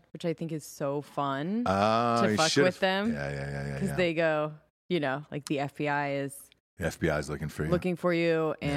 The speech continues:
Speaker 1: and your Social Security has been whatever. <laughs>
Speaker 2: Yeah.
Speaker 1: And I'm like, "Oh,
Speaker 2: Yeah.
Speaker 1: oh my God, what do you need? What do you need?" What do you need? And they're always like,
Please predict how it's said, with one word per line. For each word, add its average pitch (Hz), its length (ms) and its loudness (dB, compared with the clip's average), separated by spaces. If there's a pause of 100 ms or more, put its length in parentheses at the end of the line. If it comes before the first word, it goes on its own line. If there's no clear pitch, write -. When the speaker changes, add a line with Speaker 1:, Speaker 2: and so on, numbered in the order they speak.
Speaker 1:
and 139 320 -4
your 143 120 -2
Social 139 200 -4
Security 139 680 -4
has 139 200 -4
been 127 400 -4
whatever. 131 300 0
<laughs> 277 280 2
Speaker 2:
Yeah. 147 260 -4 (200)
Speaker 1:
And 190 80 -4
I'm 165 120 -2
like, 135 200 -6 (440)
"Oh, 302 520 2 (1000)
Speaker 2:
Yeah. - 100 -12
Speaker 1:
oh 392 160 4
my 311 160 4
God, 294 420 0 (260)
what 269 300 4
do 427 100 0
you 302 80 4
need? 294 300 0
What 277 200 4
do 339 40 6
you 320 120 4
need?" 214 420 4 (600)
What 294 120 6
do 302 60 6
you 294 100 4
need? 214 460 2 (300)
And 202 260 -6
they're 202 80 2
always 185 160 2
like, 175 280 -2